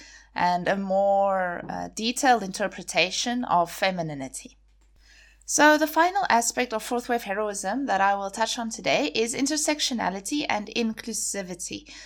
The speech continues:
Now, uh, there's a much more detailed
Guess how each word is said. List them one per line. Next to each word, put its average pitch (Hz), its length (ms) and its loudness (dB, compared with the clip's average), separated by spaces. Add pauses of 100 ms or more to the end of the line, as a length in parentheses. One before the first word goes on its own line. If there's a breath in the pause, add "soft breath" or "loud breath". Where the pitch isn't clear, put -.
(320 loud breath)
Now, 240 400 8
uh, - 180 4
there's 233 280 4
a 262 80 4
much 262 320 2
more 311 140 2
detailed 226 840 4